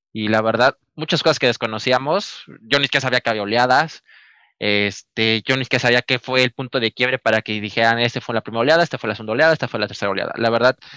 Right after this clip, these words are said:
se, se agradece bastante, este, el, el tiempo que nos estás brindando para enseñarnos y, y erradicar algunas frases que te diste cuenta que podemos tener, como la tontería que estaba diciendo,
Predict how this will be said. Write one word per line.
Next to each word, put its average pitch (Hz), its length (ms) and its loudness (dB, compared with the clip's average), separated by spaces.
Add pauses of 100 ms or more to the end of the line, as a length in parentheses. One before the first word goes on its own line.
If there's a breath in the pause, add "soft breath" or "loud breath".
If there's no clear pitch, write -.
(140)
se, 120 240 2
se 131 100 0
agradece 123 440 2
bastante, 139 640 -2 (140)
este, 113 520 -2
el, 107 120 0
el 113 140 0
tiempo 120 260 -6
que 123 100 -4
nos 107 120 -6
estás 117 220 -2
brindando 143 560 0 (560)
para 101 640 0 (440)
enseñarnos 120 760 -2 (140)
y, 127 260 -6
y 131 100 4
erradicar 120 560 2
algunas 135 400 0
frases 123 300 0
que 107 240 -6 (140)
te 107 100 -2
diste 110 260 0
cuenta 120 260 -2
que - 120 -10
podemos 113 400 0
tener, 110 300 -2
como 95 380 -6
la 98 120 0
tontería 107 260 -2
que - 60 -14
estaba 139 160 4
diciendo, 151 400 -2